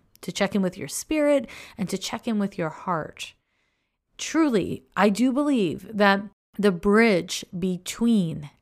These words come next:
our heads and our spirit is our emotion. Cultivating the ability, the willingness, the capacity to stay present with emotions,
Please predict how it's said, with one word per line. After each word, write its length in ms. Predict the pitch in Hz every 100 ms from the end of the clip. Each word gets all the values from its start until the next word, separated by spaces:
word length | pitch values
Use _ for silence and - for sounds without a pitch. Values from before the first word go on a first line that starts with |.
| _
our 340 | 175 165 165 143
heads 760 | - 175 180 233 240 - - _ _ _
and 220 | 202 196 -
our 260 | 180 180
spirit 800 | 180 - - 254 160 - - - _ _ _ _
is 160 | 196 185
our 160 | 175
emotion. 520 | 190 233 311 - - 156 _ _ _ _ _ 233 -
Cultivating 920 | - 294 339 339 254 247 240 240 226
the 140 | 202
ability, 680 | - - 311 302 277 262 254
the 120 | 190
willingness, 800 | 185 226 262 262 240 247 240 -
the 120 | - 196
capacity 920 | 180 - 226 214 - 214 208 208 202 _ _ -
to 180 | - 240
stay 340 | - - 226
present 480 | 214 - 320 302 240
with 160 | 220
emotions, 1000 | 214 196 196 190 202 185 180 180 - -